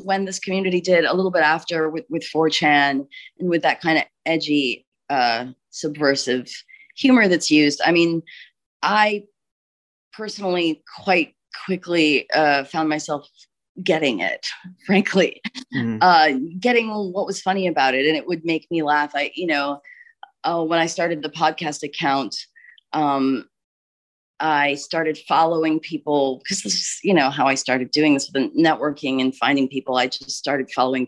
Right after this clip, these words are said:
Speaker 1: people that other people followed that looked like they might be, um, incel accounts and stuff. And, uh,
Speaker 2: <laughs>
Speaker 1: one of them screenshotted it and wrote, like, "Oh my God," and just showed the screenshot of, like, Incel Project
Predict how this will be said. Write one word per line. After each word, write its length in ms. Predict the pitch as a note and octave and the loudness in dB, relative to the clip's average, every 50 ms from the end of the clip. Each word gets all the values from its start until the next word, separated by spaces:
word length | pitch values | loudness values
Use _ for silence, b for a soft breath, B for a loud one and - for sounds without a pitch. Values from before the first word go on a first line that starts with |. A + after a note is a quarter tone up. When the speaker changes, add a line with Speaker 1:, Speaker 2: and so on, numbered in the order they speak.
| - - | -6 -10
Speaker 1:
people 260 | - D3 C3+ - B2+ | -10 -10 -8 -6 -4
that 100 | C3+ B2 | -2 -2
other 160 | B2 A#2+ A#2 | 0 0 -2
people 240 | - - B2 - _ - | -4 -6 -10 -12 _ -2
followed 380 | - E3 F3 E3+ D#3 D3+ D3 - | 0 2 4 4 4 2 2 0
that 140 | - F3 - - | -4 -4 -4 -4
looked 340 | C#3+ D3 C#3+ C#3+ - - | -2 -2 -2 -4 -4 -4
like 140 | C#3 C3+ - | -4 -2 0
they 80 | C3 C3 | 0 0
might 200 | C3+ C3 A2+ - | 2 0 0 -2
be, 300 | - A2+ A2+ - - B B B B B B B B _ - | -6 -10 -10 -10 -12 B B B B B B B B _ -2
um, 500 | C3+ C#3 B2+ B2 A#2+ A#2 A#2 G2+ G2 - _ _ _ _ _ _ - | 0 2 2 2 0 0 -2 -4 -6 -8 _ _ _ _ _ _ 0
incel 320 | A3 G#3 - G3+ E3+ E3+ | 0 0 2 2 2 2
accounts 520 | D3+ - - D#3+ D3+ C#3+ C#3+ C#3 C3 - C3 | 2 0 0 0 2 2 2 0 -2 -4 -4
and 140 | C3 B2+ | -4 -4
stuff. 380 | - - - A#2 G#2+ A#2 A#2 - - - - - | -4 -4 0 0 0 0 -2 -6 -14 -14 -6 -2
And, 440 | C3 C3+ C3 C3 C3 C3 B2+ B2+ B2+ - - _ b b b b b b _ - | 0 2 2 4 2 2 0 0 -2 -6 -10 _ b b b b b b _ 0
uh, 460 | B2 C3 B2+ B2 A#2+ A#2 A#2 A2 F2 | 2 4 6 6 6 4 2 0 -4
Speaker 2:
<laughs> 1120 | - - _ _ _ - - - _ _ _ _ _ _ _ _ _ _ _ _ _ _ _ | -8 -14 _ _ _ -20 -20 -20 _ _ _ _ _ _ _ _ _ _ _ _ _ _ _
Speaker 1:
one 280 | D3 E3 E3 D#3+ E3 E3+ | -10 -4 -2 0 0 0
of 160 | E3+ D3+ C#3+ | 0 0 0
them 340 | E3+ D#3+ D#3 D3 D3+ C#3+ - _ _ _ _ - | 2 2 4 4 2 0 -2 _ _ _ _ -12
screenshotted 840 | - - - - F#3+ G3+ G#3 G3 F#3+ - - F3+ E3+ E3 D#3+ D#3 D3 | -10 -10 -2 0 2 2 2 0 -2 -2 0 0 0 0 -2 -2 -2
it 240 | C#3+ C#3+ C3+ A#2 - _ | -2 -2 -4 -4 -8 _
and 180 | - D3+ D#3+ D#3+ | -10 -8 -8 -4
wrote, 200 | D#3 D#3 D#3 C3 | -2 -2 -2 -2
like, 260 | - D#3 D3+ C#3+ C#3+ _ - | 0 0 -2 -2 -2 _ -2
"Oh 100 | F3 F3+ | 0 0
my 160 | E3+ E3+ E3+ | 0 0 0
God," 360 | D#3+ E3 D#3 D3 C3 C3 C3 | 0 2 2 4 4 4 2
and 140 | C3 B2+ C#3+ | 0 -2 -6
just 200 | D3+ D#3 D3 - | -8 -10 -12 -10
showed 420 | - - - - - G3 F3 E3+ | -8 -6 -4 0 0 2 0 0
the 80 | D#3+ D#3+ | -2 -6
screenshot 480 | - - - E3+ E3 D#3 D#3+ D#3 E3 D3+ | -10 -10 -6 -4 -4 -2 -2 -4 -6 -6
of, 100 | C#3+ C#3+ | -4 -4
like, 180 | C#3 C3 C3+ - | -4 -4 -2 -2
Incel 420 | - D#3 D3+ D#3 - C#3 C#3 - | 0 -2 0 -2 -4 -6 -6 -4
Project 460 | - D#3+ C#3+ C#3+ C#3 C3+ B2 - - | -2 -2 0 0 0 -2 -4 -4 -6